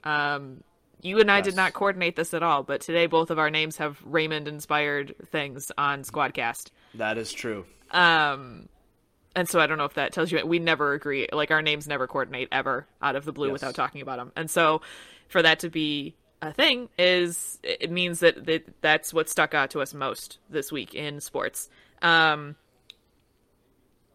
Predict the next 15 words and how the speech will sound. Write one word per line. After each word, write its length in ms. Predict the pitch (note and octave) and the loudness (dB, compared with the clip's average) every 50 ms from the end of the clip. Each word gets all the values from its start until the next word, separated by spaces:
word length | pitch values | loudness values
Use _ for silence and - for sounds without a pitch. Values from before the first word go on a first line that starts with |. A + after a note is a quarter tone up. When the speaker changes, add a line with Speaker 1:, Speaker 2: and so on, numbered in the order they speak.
| _ _ _ _ _ _ | _ _ _ _ _ _
Speaker 1:
he, 440 | - - G3+ F#3+ F#3+ G3 F#3 - - _ _ _ _ _ _ | -12 -8 -4 -2 -2 -2 -2 -4 -6 _ _ _ _ _ _
he 520 | - - F#3 - - - - G3+ F#3+ G3 | -16 -14 -14 -14 -14 -12 -10 -8 -6 -4
was 600 | G3+ G3+ G3 F#3+ F#3 F#3 - - - - - - - _ _ _ _ _ _ _ _ _ _ | 0 0 0 0 0 -4 -8 -8 -8 -8 -8 -10 -14 _ _ _ _ _ _ _ _ _ _
drafted 460 | E3 - F3+ F3+ F3+ G#3 - A3+ G#3 | -2 2 4 4 4 2 0 0 0
as 100 | G#3+ A3 | 0 -2
a 40 | G3 | -2
playmaker, 600 | - - D#3 D3 D3 D#3 D#3+ F3 - B3 C#4+ D#4+ - _ _ _ _ _ _ _ _ _ _ _ _ _ _ _ _ _ _ _ _ _ - | -4 -4 -4 -4 -2 -2 -2 0 0 0 0 0 -4 _ _ _ _ _ _ _ _ _ _ _ _ _ _ _ _ _ _ _ _ _ -4
and 140 | F3+ F3 | -4 -4
he's 180 | F3 F#3+ F#3 F3+ | -2 -4 -6 -6
proven 360 | - - F3+ E3 D#3+ E3+ E3+ | -4 -2 -2 0 0 0 -2
that 120 | E3+ D#3+ E3+ | -2 -2 -2
he 100 | E3+ D3+ | -4 -6
can 120 | - D3+ | -4 -2
also 240 | C#3+ C#3+ - - A#2+ | -4 -4 -2 -4 -6
shoot 360 | - - - - - - - | -6 -6 -8 -8 -10 -12 -20